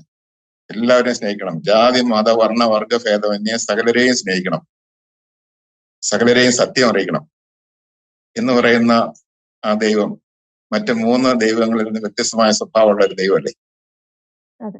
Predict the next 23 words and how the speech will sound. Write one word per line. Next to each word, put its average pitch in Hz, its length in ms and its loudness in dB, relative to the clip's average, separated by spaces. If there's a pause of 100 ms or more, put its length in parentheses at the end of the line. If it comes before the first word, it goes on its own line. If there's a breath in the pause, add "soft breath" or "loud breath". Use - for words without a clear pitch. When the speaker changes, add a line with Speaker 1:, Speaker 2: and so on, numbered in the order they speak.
(100)
Speaker 1:
അപ്പൊ 202 140 -6
അങ്ങനെയെങ്കിൽ 214 420 0
എങ്ങനെയാണ് 113 540 2 (720)
വ്യത്യസ്തങ്ങളായ 117 580 0
പേര് 113 360 -2
വിളിച്ചാലും 107 680 -2 (1400)
എല്ലാ 110 180 2
പേരിന്റെയും 117 540 0
പിന്നിൽ 107 240 -4
ഒരു 110 120 0
ദൈവമല്ലേ 110 600 0
എന്നെങ്ങനെ 101 600 -6
പറയാൻ 101 240 -2
പറ്റും? 82 180 -18 (600)
പിന്നെ 110 160 0
മറ്റൊരു 120 300 2
കാര്യം 117 200 4
കൂടി 113 160 0
ഞാൻ 107 180 0
ഈ 107 120 -4
കൂടെ 107 200 -2
കൂട്ടിച്ചേർക്കാൻ 104 560 -2
ആഗ്രഹിക്കുന്നു. 92 540 -2